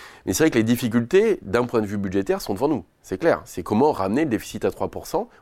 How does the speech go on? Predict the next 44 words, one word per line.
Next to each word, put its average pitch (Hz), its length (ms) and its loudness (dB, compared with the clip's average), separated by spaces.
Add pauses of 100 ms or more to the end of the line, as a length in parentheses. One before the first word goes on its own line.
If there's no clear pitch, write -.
ou 95 100 0
en 104 60 4
dessous 101 140 -4
des 98 80 0
trois 90 160 -4
pour 90 120 -10
cent 113 140 -2
d'ici 95 220 -6
la 95 60 0
fin 95 120 -6
du 92 80 -4
quinquennat, 117 380 -4 (800)
sachant 120 420 2
qu'on, 95 800 2
on 95 120 -2
sort 202 260 2
d'une 110 140 0
période 104 180 2
assez 101 220 2
exceptionnelle, 120 540 -2
le 117 100 -2
soutien 113 380 0
économique, 104 640 -2
budgétaire 107 580 2 (120)
et 107 100 2
monétaire 101 420 0
qui - 80 -6
a - 20 -2
été 120 140 -4
très 120 140 -4
fort. 64 240 -6 (480)
Et 98 80 4
là, 160 180 8
les 110 120 2
choses 101 200 -2
s'inversent, 143 320 0
c'est-à-dire 92 240 2
qu'on 95 120 -4
voit 98 140 4
les 82 120 0
taux 98 100 -4
d'intérêt 80 320 -6
qui - 140 -10
montent, - 260 -6